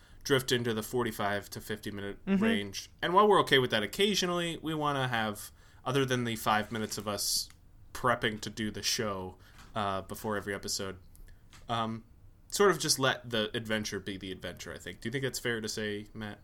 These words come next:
Speaker 2: I think totally, yeah. And I, I mean, first and foremost, we're just so grateful that, uh,
Speaker 1: Mm-hmm.
Speaker 2: anyone is listening to this, and,
Speaker 1: Yes.
Speaker 2: uh, we're having a great time making it, so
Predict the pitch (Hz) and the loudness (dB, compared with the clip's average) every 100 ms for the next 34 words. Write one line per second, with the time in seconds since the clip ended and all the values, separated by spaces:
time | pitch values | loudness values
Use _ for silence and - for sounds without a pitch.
0 | - - 320 254 - 214 170 135 147 196 | -4 2 4 4 6 10 10 8 12 12
1 | 135 - - 202 208 202 202 - - - | 12 2 8 10 12 8 2 -6 -20 12
2 | 214 220 - - - - - 214 220 208 | 12 12 6 -12 -20 -20 6 10 10 8
3 | - 254 220 190 170 165 147 131 139 160 | 8 8 8 4 6 8 10 8 4 4
4 | 147 147 - 160 139 151 143 - 147 135 | 6 6 10 10 10 8 8 8 4 8
5 | 127 - - - 165 117 92 - 113 110 | 6 6 0 -2 4 4 2 -6 -10 10
6 | 190 196 180 156 143 165 - 139 135 139 | 12 12 12 12 12 10 10 6 4 4
7 | 135 - - - 147 147 120 - - - | 2 2 0 6 8 8 6 4 2 2
8 | - 156 147 135 - 151 170 170 180 156 | 8 10 10 8 0 4 6 8 6 4
9 | 147 156 156 165 156 156 160 175 170 165 | 4 4 6 6 6 4 4 4 2 2
10 | - - 156 151 | 0 -2 0 0